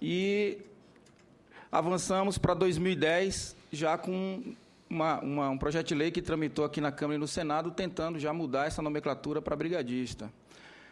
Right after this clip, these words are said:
À época, nós entendemos que seria a mesma coisa de você querer chamar o médico de curandeiro.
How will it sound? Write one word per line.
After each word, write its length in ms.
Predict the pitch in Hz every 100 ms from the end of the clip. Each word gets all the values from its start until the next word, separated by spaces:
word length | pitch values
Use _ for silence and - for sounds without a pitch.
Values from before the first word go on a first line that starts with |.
| - -
À 160 | 139
época, 260 | 143 165 170
nós 200 | 156 156
entendemos 640 | 156 165 139 139 160 160
que 100 | -
seria 240 | - 151 156
a 20 |
mesma 300 | 160 156 143
coisa 540 | 135 156 160 165 139 - - -
de 420 | 131 151 156 143 120
você 300 | 135 156 143
querer 240 | 151 147
chamar 280 | - 156 147
o 60 |
médico 340 | 139 135 139 -
de 80 | 160
curandeiro. 640 | 175 190 143 120 107